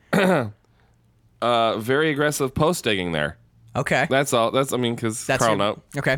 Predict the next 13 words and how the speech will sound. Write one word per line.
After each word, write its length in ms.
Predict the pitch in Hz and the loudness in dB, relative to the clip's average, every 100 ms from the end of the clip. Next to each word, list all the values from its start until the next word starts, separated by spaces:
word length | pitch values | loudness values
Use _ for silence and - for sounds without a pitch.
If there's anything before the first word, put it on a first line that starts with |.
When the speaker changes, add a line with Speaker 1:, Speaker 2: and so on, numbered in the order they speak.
| - | 0
Speaker 1:
And 100 | 160 | 0
also 360 | 151 156 160 143 | 2 2 2 2
Anchor 260 | 156 156 | 2 0
Bay, 380 | 131 139 127 117 | 2 2 2 0
Rutrow, 640 | 117 123 107 110 110 107 - | 0 2 2 2 2 0 0
W 320 | 120 120 123 | 0 2 2
W 280 | 120 117 123 | 2 2 0
E 160 | 120 123 | 0 -2
Studios, 720 | - 135 127 110 107 107 - - | 0 0 2 2 2 -2 -10 -4
Boss 300 | 104 113 127 | -2 -2 -2
Media, 460 | 131 117 104 101 - - - | -2 0 0 -2 -6 -20 -8
Rutrow. 540 | 117 110 - 71 120 | -4 -4 -2 -2 -2
<laughs> 40 | - | -4